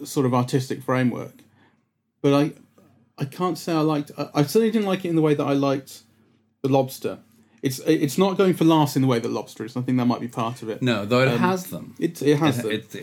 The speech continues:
Speaker 2: it
Speaker 1: But
Speaker 2: has
Speaker 1: it's certainly playing more for drama
Speaker 2: Yes.
Speaker 1: and, and these kind of ethical
Speaker 2: Though it has quite black humor,
Speaker 1: Yeah.
Speaker 2: you know, uh, like The Lobster did. Uh, I, I loved it,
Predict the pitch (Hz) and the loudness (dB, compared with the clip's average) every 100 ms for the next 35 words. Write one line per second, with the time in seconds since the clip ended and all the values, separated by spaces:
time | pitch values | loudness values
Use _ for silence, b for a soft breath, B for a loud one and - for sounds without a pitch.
0 | 113 127 131 131 170 160 131 147 135 127 | -2 2 2 4 4 4 4 4 4 4
1 | 127 123 127 120 113 113 - B B B | 0 0 0 0 -2 -8 -14 B B B
2 | 143 - 120 110 - 120 123 - 120 117 | 0 2 0 -2 -2 0 0 0 -2 -2
3 | - - 110 120 _ b b 113 120 123 | -6 -10 -10 -12 _ b b -2 2 2
4 | 135 151 143 - 151 135 131 117 117 - | 2 -2 -4 -4 -2 -2 -4 -4 -6 -6
5 | 110 92 73 85 - - - 98 90 76 | -4 -4 -6 -12 -8 -8 -6 -8 -8 -10
6 | 76 - 87 87 82 80 90 95 95 95 | -14 -14 -10 -8 -8 -10 -6 -4 -4 -4
7 | 92 87 82 - - 80 85 73 73 - | -6 -6 -6 -12 -12 -8 -8 -10 -16 -20
8 | b b b b 95 95 90 - 165 165 | b b b b -6 -4 -4 -4 -2 0
9 | 147 170 127 135 - 65 - - | 0 0 0 0 -4 -12 -14 -20